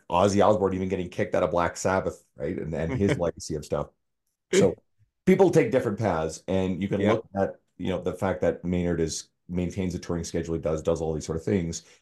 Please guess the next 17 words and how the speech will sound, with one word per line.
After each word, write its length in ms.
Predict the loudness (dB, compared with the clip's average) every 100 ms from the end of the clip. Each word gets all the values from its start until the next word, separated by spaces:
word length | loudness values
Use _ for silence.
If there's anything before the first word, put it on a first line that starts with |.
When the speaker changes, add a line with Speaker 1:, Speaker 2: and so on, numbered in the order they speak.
| _ _ _
Speaker 1:
And 80 | 0
it's 100 | 4
very 200 | 6 8
obvious 360 | 8 4 2 -2
that 240 | -2 -4 -6
his, 240 | -6 -8 _ -10
his 200 | -8 0
health, 320 | 2 2 -2
his 160 | -4
wellness 420 | 2 2 2 -2 -6
as 100 | -6
he 60 |
gets 180 | -8 -8 -8
older 440 | -6 -4 -4 -6 -10 -4
is 220 | -2 -2
a 60 | -6
priority. 720 | -6 -4 2 4 4 2